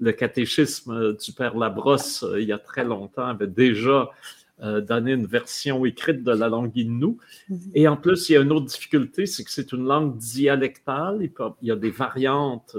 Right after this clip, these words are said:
Speaker 1: d'une communauté à l'autre. Alors, fallait arriver à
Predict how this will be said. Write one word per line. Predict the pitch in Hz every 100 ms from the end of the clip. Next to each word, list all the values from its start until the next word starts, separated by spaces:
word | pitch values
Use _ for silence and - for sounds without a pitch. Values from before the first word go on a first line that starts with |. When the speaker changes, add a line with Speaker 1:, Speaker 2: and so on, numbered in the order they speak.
| 104 -
Speaker 1:
d'une | 117 110
communauté | 127 113 120 117 104 131
à | 113
l'autre. | 107 170 208 - - - -
Alors, | - 123 120
fallait | - 127 147 170
arriver | 139 113 123 110 147 190 185 - - _
à | 123